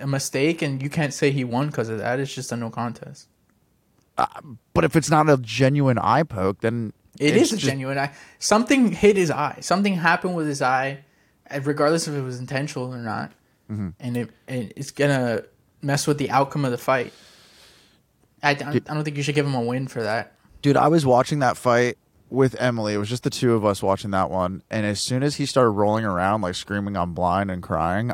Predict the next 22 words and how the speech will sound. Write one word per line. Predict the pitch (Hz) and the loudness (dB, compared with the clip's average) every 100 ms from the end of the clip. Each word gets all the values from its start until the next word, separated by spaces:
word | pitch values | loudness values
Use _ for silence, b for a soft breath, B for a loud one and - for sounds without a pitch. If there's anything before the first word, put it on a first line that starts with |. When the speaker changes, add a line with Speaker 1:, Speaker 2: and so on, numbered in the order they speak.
| - | 0
Speaker 2:
I | 113 | 4
was | 135 117 | 4 4
like, | 104 95 - | 0 -2 -4
my | 107 131 | -2 0
heart | - 110 | 2 0
was | 90 | -2
just, | 82 71 | -8 -10
like, | 80 | -8
about | 82 82 | -4 -4
to | 87 | -6
beat | - 92 | -10 -10
through | 98 95 | -6 -6
my | 60 | -8
chest. | - 90 78 | -4 -4 -4
I | 85 | -6
was | 85 | -6
like, | 78 | -8
"Oh | |
my | 101 - _ | -10 -14 _
gosh." | 92 78 - - 220 | -6 -6 -4 0 4
<laughs> | |
Like, | 226 190 151 | 4 4 0